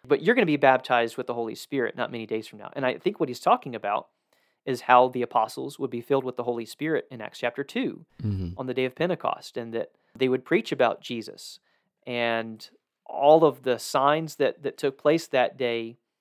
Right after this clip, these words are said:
Speaker 1: the fact that these, these twelve Galileans were speaking languages they had never learned before to this huge crowd of Jews gathered on the day of Pentecost,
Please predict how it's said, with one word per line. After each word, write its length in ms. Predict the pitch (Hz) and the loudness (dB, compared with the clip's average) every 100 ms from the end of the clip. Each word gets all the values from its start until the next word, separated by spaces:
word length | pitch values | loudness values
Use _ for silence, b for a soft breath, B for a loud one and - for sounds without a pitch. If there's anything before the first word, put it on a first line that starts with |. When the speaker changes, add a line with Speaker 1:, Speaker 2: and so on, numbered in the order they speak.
| _ - | _ -16
Speaker 1:
the 80 | - | -4
fact 300 | 135 131 131 | 2 2 0
that 140 | 131 | -6
these, 260 | 135 127 - _ - | -6 -10 -14 _ -16
these 240 | 113 - | -14 -14
twelve 600 | - 147 147 151 139 - _ - | -4 6 8 6 2 -12 _ -14
Galileans 920 | 85 131 156 135 143 175 120 139 - - _ _ | 2 4 6 4 4 2 -2 -6 -14 -20 _ _
were 160 | 143 147 | 0 0
speaking 720 | - 156 151 147 131 123 120 _ | 0 -2 -2 -2 -4 -6 -12 _
languages 580 | 131 143 165 151 127 120 | 0 0 2 0 -2 0
they 160 | 139 | 0
had 160 | 151 143 | 0 0
never 240 | 139 123 | -2 -2
learned 300 | 113 120 156 | -6 -4 -6
before 540 | 160 117 113 110 113 151 _ _ _ _ | -6 -8 -8 -8 -8 -10 _ _ _ _
to 100 | - | 0
this 160 | 127 117 | 0 0
huge 760 | - - 165 175 165 147 - _ | -8 -4 0 0 -2 -6 -14 _
crowd 380 | - - 135 147 | -6 2 2 2
of 100 | 120 | -2
Jews 420 | 113 131 151 131 - | -6 0 0 -2 0
gathered 340 | 127 139 143 | 2 4 2
on 120 | 123 | -2
the 60 | 120 | -4
day 120 | 123 | -4
of 120 | 117 | -4
Pentecost, 640 | - 151 151 110 104 - | -4 -6 0 0 0 -4